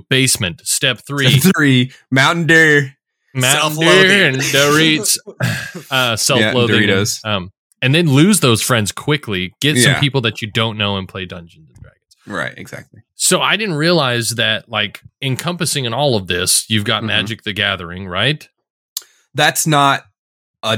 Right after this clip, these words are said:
Speaker 2: Dungeons and Dragons thing. It is
Speaker 1: No,
Speaker 2: a
Speaker 1: no,
Speaker 2: Wizards
Speaker 1: no, but
Speaker 2: of
Speaker 1: I'm
Speaker 2: the
Speaker 1: saying,
Speaker 2: Coast
Speaker 1: like,
Speaker 2: property.
Speaker 1: Wizards of the Coast. Yeah, Wizards of the
Speaker 2: Yeah.
Speaker 1: Coast owns,
Speaker 2: Oh, they
Speaker 1: they
Speaker 2: own,
Speaker 1: own
Speaker 2: yeah, they own tons of stuff right now.
Speaker 1: Magic
Speaker 2: Yeah.
Speaker 1: the Gathering, Dungeons and Dragons,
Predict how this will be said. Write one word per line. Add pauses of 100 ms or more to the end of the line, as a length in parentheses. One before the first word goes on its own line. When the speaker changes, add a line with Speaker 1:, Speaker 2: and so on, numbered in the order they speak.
(120)
Speaker 2:
Dungeons
and
Dragons
thing.
It
is
Speaker 1:
No,
Speaker 2:
a
Speaker 1:
no,
Speaker 2:
Wizards
Speaker 1:
no,
but
Speaker 2:
of
Speaker 1:
I'm
Speaker 2:
the
Speaker 1:
saying,
Speaker 2:
Coast
Speaker 1:
like,
Speaker 2:
property.
Speaker 1:
Wizards
of
the
Coast.
Yeah,
Wizards
of
the
Speaker 2:
Yeah.
Speaker 1:
Coast
owns,
Speaker 2:
Oh,
they
Speaker 1:
they
Speaker 2:
own,
Speaker 1:
own
Speaker 2:
yeah,
they
own
tons
of
stuff
right
now.
Speaker 1:
Magic
Speaker 2:
Yeah.
Speaker 1:
the
Gathering,
Dungeons
and
Dragons,